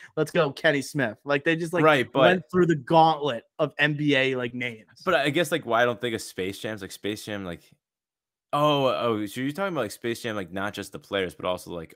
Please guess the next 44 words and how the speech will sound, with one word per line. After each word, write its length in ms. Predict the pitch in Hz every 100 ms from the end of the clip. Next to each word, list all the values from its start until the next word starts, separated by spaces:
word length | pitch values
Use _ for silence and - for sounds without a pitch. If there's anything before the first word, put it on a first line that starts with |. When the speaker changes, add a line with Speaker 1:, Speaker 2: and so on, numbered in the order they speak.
| -
Speaker 2:
all 160 | 98
the 240 | 85 82 -
I 140 | 90 85
P 200 | - 98
they 140 | 87 71
showed. 380 | - - - _ _ _ _ -
Speaker 1:
I 100 | 147
saw 200 | 151 151
it, 100 | 143
yeah, 260 | 160 160 113
I 140 | 127 151
think 160 | 170
that 100 | 170
they 80 | 151
were 80 | 143
just 140 | 117
Speaker 2:
Okay, 320 | 117 98 85 82
Speaker 1:
obsessed. 200 | - 95
Speaker 2:
then, 140 | 110
Speaker 1:
They 60 | 107
were 40 | 90
just 180 | 85
Speaker 2:
yeah, 60 | -
I 40 |
Speaker 1:
obsessed 160 | 95 135
Speaker 2:
ag-, 60 | 127
Speaker 1:
with 40 | 101
Speaker 2:
I 60 | 98
agree 340 | 92 92 87
Speaker 1:
cameras. 20 |
Speaker 2:
then. 180 | 82 82
I 140 | - 131
thought 100 | 160
you 60 |
were 60 | 143
just 120 | 139
talking 140 | 151 147
about 100 | 123
the 80 |
players, 340 | - 107 98 82
like, 220 | 82 -
Space 320 | - - 143 147
Jam, 280 | 98 85 85
like, 180 | 82